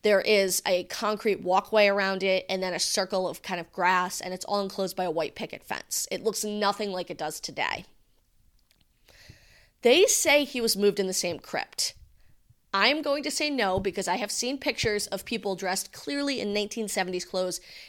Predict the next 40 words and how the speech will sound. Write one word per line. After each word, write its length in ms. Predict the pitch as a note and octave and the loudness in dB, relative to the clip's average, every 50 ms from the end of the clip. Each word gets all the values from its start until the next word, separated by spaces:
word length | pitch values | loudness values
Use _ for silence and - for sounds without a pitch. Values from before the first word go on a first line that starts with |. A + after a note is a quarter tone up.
| - | -8
in 100 | - G3 | -6 -6
front 240 | G3 - G3 G3+ G3+ | -4 -2 -2 -2 0
of 60 | G3+ | -2
his 160 | G3+ G3 - - | -2 -4 -4 -4
crypt. 380 | - - C#3+ - - - - - - - - - - | -4 -6 -6 -6 -6 -10 -16 -16 -18 -20 -20 -20 -8
So 220 | - - - A#3 G#3+ | -2 2 2 4 4
his 160 | A3+ A3 - | 4 2 0
crypt 400 | - - - D#4 F#4 F4+ - - - | 0 0 0 0 0 0 -4 -4 0
at 180 | - G#3 G#3+ - | 2 2 2 2
Southview 880 | - - - G3 G3+ G3+ G3+ - - G3 F#3+ F#3 F#3+ F#3+ G3 F#3+ - - | 0 2 4 4 4 2 2 -2 0 0 2 2 2 2 2 0 -2 -2
was 200 | F#3+ G#3 G3 - | -2 0 0 2
sort 280 | - - A3+ A3 G3 | 2 2 2 2 2
of 140 | F3 D#3 - | 0 -2 -2
stepped. 1120 | - - - - - - - - - G3 F#3+ B3+ D#4+ - - _ - - - - - - _ _ _ _ _ _ _ _ _ _ _ _ _ _ _ - - _ _ _ _ _ _ _ _ _ _ - | -4 -4 -2 -2 -2 -2 -4 -2 0 2 2 2 2 0 -6 _ -14 -10 -10 -10 -10 -12 _ _ _ _ _ _ _ _ _ _ _ _ _ _ _ -20 -20 _ _ _ _ _ _ _ _ _ _ -4
The 140 | G3+ F#3 A3+ | 2 2 4
one 340 | G3+ G3+ A3 A#3 B3+ C#4+ C#4+ | 6 6 6 6 6 6 4
that 140 | C#4 B3+ | 4 4
was 140 | - A#3 F#3+ | 4 2 2
initially 460 | G3+ G3 G3 G3 G#3+ - - A3+ G#3+ | 2 0 0 0 0 2 2 2 2
at 80 | G3+ - | 2 0
the 40 | F#3 | -4
park 360 | - - G3+ G3 G#3 G3+ - | -2 2 2 2 2 2 2
was 160 | F#3+ F#3+ F#3+ | 0 0 0
just 240 | - G#3+ G#3 - - - | 0 -2 -2 -2 -2 -4
a 200 | F#3 F#3+ F#3 F3 | -2 -2 -2 0
square 960 | F3+ - - - - - - F#3+ F#3+ F#3+ F#3+ F#3+ F#3+ F#3 F#3 F#3 E3+ - - _ _ _ - F#3 F3+ E3 - _ _ _ _ _ _ _ _ | 0 0 2 0 0 -2 0 2 4 6 6 6 4 4 2 -2 -4 -6 -10 _ _ _ -18 -16 -16 -16 -18 _ _ _ _ _ _ _ _
block. 560 | - F3+ F3+ F3 C#3 E2+ - - - - - - _ _ _ _ _ _ _ _ _ _ _ _ | -8 -4 -2 -2 -2 -2 -6 -10 -14 -18 -18 -18 _ _ _ _ _ _ _ _ _ _ _ _
So 260 | _ - - A#3 A3 G#3+ | _ 0 4 4 4 6
they're 200 | - A#3 B3 A#3+ | 4 4 2 4
not 320 | B3 A#3 A3 B3 A#3 - | 4 4 2 2 2 0
the 80 | A3 G3+ | -2 -2
same. 360 | - - D3 - - - G3 _ | -2 -4 -4 -6 -8 -12 -10 _
They 140 | - G3+ G#3 | -2 0 2
might 180 | G#3+ A3+ A3+ | 2 2 2
have 140 | A#3 B3 A#3+ | 2 0 0
the 60 | A#3+ A3 | -2 -2
same 220 | - A3 G3 F#3+ | -2 -2 -2 -4
quote 340 | F#3+ - - - G3 G3 G3 | -8 -8 -4 -2 0 0 0
on 240 | - A3+ B3 B3+ C4+ | -2 -2 -2 0 0
them. 220 | C#4+ D4+ D4+ D#4 | -2 -2 -4 -6